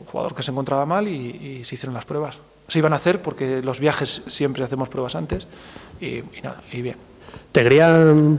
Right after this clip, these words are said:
Speaker 2: comentar, está muy de moda. ¿Es algún jugador no vacunado? ¿Te consta que haya jugadores no vacunados en tu plantilla? ¿Qué
Speaker 1: Sí,
Speaker 2: opinarías
Speaker 1: claro,
Speaker 2: si
Speaker 1: hay, hay algunos que no son va-, están vacunados y otros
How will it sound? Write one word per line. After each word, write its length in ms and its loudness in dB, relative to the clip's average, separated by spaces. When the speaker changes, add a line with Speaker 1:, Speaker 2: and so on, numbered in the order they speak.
Speaker 2:
comentar, 380 8
está 220 6
muy 100 8
de 120 8
moda. 280 4
¿Es 180 4
algún 240 8
jugador 340 6
no 80 6
vacunado? 580 6
¿Te 120 4
consta 300 4
que 80 4
haya 100 6
jugadores 380 6
no 120 6
vacunados 500 4
en 60 0
tu 120 4
plantilla? 500 4
¿Qué 140 0
Speaker 1:
Sí, 20 8
Speaker 2:
opinarías 640 6
Speaker 1:
claro, 140 6
Speaker 2:
si 40 4
Speaker 1:
hay, 220 0
hay 120 4
algunos 260 2
que 80 -2
no 100 0
son 160 -4
va-, 140 0
están 240 -4
vacunados 400 0
y 60 0
otros 320 -4